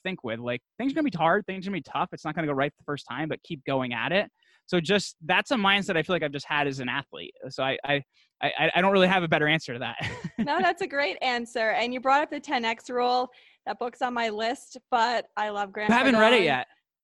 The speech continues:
Speaker 2: No, but I love
Speaker 1: Oh, game
Speaker 2: Grant.
Speaker 1: changer.
Speaker 2: Yeah, Elena's book literally changed my whole year. Like, I
Speaker 1: Oh,
Speaker 2: just
Speaker 1: amazing.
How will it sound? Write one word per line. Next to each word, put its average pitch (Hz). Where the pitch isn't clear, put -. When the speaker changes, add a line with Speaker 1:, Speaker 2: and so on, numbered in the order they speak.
Speaker 2:
No, 214
but 220
I 185
love -
Speaker 1:
Oh, 185
game 311
Speaker 2:
Grant. -
Speaker 1:
changer. 156
Speaker 2:
Yeah, 247
Elena's 330
book 226
literally 240
changed 220
my 202
whole 208
year. 185
Like, 180
I 185
Speaker 1:
Oh, 160
Speaker 2:
just -
Speaker 1:
amazing. 135